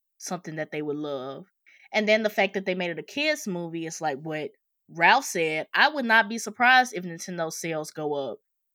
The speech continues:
If somebody took their kids to go see the Super Mario movie and now ev-, for s-, everybody buying Mario Kart, everybody buying Super Mario World, if they really like Luigi, somebody done bought Luigi's Mansion three.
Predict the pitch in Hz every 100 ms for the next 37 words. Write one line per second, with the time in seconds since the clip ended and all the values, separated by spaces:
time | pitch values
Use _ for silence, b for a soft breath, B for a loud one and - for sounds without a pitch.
0 | - 160 - 202 208 202 208 208 196 196
1 | 196 214 196 190 180 180 - 196 180 180
2 | 180 175 190 190 170 175 170 170 165 127
3 | 156 160 165 170 165 _ _ _ _ _
4 | _ 180 180 165 151 180 170 - 180 190
5 | 190 185 185 180 180 175 175 180 175 170
6 | 185 170 170 170 _ b b - - 175
7 | 185 185 180 180 180 175 175 - - 175
8 | 170 170 170 160 156 151 147 147 - 165
9 | 175 185 185 180 180 175 160 175 165 185
10 | 185 170 175 175 _ b - 202 190 180
11 | 180 180 175 175 165 175 180 180 175 180
12 | 175 175 175 - 180 180 175 170 170